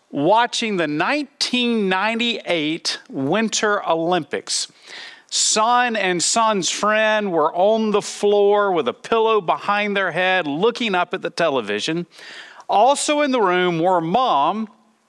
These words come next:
and Mom's daughter, who was a fourth grade girl around ten years old.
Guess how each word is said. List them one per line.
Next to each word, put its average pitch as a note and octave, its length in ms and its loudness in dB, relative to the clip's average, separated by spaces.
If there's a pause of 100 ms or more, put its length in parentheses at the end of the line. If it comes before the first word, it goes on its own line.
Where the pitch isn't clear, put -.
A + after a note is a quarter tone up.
(500)
and A#3+ 440 0
Mom's G3 480 0
daughter, F#3 600 2
who G3 140 2
was E3+ 180 0
a D3 100 0
fourth A3 400 0
grade F#3 300 0
girl B2+ 320 0
around D3 400 0
ten G3 320 -2
years F3+ 260 0
old. D#3 440 0